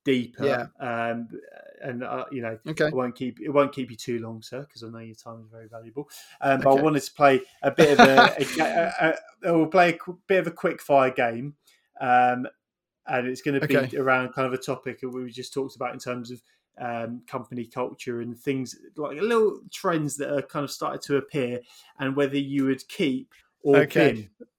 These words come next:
Speaker 1: So I'll reel them out,
Speaker 2: Ooh,
Speaker 1: and then
Speaker 2: oh,
Speaker 1: you can either
Speaker 2: okay.
Speaker 1: say, you can say keep or bin. So the first one,
Speaker 2: This will be fun.
Speaker 1: three to four day work weeks.
Speaker 2: Oh,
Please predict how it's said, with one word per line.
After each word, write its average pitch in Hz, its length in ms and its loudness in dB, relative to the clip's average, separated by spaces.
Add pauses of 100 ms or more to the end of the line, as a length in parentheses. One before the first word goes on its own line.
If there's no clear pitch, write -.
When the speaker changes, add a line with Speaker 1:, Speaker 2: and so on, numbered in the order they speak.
(760)
Speaker 1:
So 143 200 4
I'll 175 220 8
reel 180 260 6
them 165 160 2
out, 131 320 0
Speaker 2:
Ooh, 196 240 6
Speaker 1:
and 131 140 0
then 135 80 0
Speaker 2:
oh, 156 120 6
Speaker 1:
you 151 120 4
can 139 180 -2
either 139 200 2
Speaker 2:
okay. 139 80 -2
Speaker 1:
say, 147 220 4
you 156 360 -2
can 156 120 -4
say 143 240 0
keep 143 380 -2
or 127 160 0
bin. 123 300 -6 (800)
So 123 420 6 (200)
the 135 80 -20
first 180 380 2
one, 127 200 -2
Speaker 2:
This 143 140 0
will 131 100 -4
be 127 80 -4
fun. 135 320 -4 (1500)
Speaker 1:
three 190 420 2
to 185 120 -4
four 170 320 0
day 151 240 2
work 139 400 0
weeks. - 400 -12 (4000)
Speaker 2:
Oh, 104 240 -18